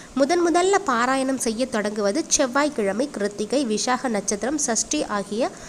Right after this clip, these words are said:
முருகனுக்கு உகந்த தினங்கள்ல முருகப்பெருமானின் சந்நிதிகள்ல தொடங்குவது நல்லது.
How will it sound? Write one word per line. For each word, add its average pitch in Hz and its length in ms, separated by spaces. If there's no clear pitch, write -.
முருகனுக்கு 359 600
உகந்த 294 420
தினங்கள்ல 214 680
முருகப்பெருமானின் 254 720
சந்நிதிகள்ல 254 680
தொடங்குவது 196 480
நல்லது. 180 460